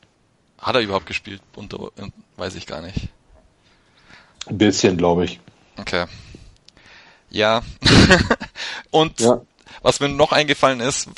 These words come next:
Speaker 1: um noch ein bisschen Augsburg reinzubringen, äh,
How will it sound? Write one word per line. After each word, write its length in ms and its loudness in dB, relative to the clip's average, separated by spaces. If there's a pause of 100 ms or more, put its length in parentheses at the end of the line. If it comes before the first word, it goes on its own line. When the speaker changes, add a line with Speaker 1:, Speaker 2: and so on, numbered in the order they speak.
(120)
Speaker 1:
um 120 -10
noch 160 -2
ein 60 -20
bisschen 280 -6
Augsburg 380 -2
reinzubringen, 720 -4
äh, 400 2